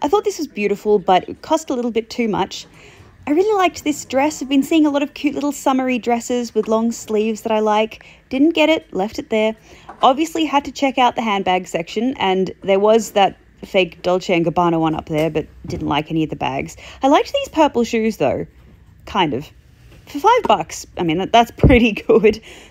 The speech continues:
This Forever New skirt was really pretty. I really, really liked the embroidery, and the colour was beautiful as well.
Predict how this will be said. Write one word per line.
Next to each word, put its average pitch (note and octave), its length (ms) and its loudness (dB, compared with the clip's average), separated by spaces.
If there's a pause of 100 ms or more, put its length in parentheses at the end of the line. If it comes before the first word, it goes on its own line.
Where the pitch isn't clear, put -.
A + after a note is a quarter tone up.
(120)
This - 220 0
Forever F#4+ 320 0
New C#4+ 200 2
skirt D4 380 -2
was B3 140 -4
really A#3 180 0
pretty. F3 340 -2
I G#3 120 0
really, A#3+ 480 -2
really G#3 220 0
liked F3+ 340 -4
the F#3 80 -2
embroidery, D#3+ 560 0
and F3 100 -4
the F#3 60 -6
colour D#4+ 280 -2
was C#4 140 -2
beautiful F#3 400 -6
as F3+ 100 -6
well. C#3+ 300 0